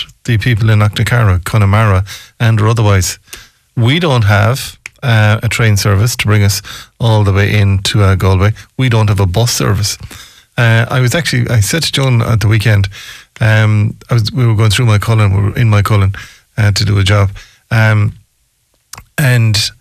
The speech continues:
I saw people queuing for the bus in Moycullen, and they were heading into the Connacht game and otherwise on Saturday. I thought to myself, "That'd be lovely now just to leave, uh, the car in Moycullen, jump on the bus,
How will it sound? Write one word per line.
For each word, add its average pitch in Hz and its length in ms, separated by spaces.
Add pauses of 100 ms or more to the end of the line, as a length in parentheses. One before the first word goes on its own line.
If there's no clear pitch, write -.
(220)
I 120 60
saw 120 180
people 107 260
queuing 127 380
for 110 100
the 104 80
bus 98 280
in 107 60
Moycullen, 98 460 (500)
and 104 300
they 104 40
were 101 80
heading 101 200
into 98 160
the - 80
Connacht 104 320
game 101 160
and 98 80
otherwise 101 400
on 101 80
Saturday. 101 400 (380)
I - 40
thought 208 180
to 180 40
myself, 143 260 (380)
"That'd 415 160
be 226 80
lovely 123 340
now 104 200
just 98 280
to 117 100
leave, 117 520 (640)
uh, 110 220
the 101 80
car 110 260
in 104 60
Moycullen, 98 560
jump 147 240
on 107 80
the 101 80
bus, 104 260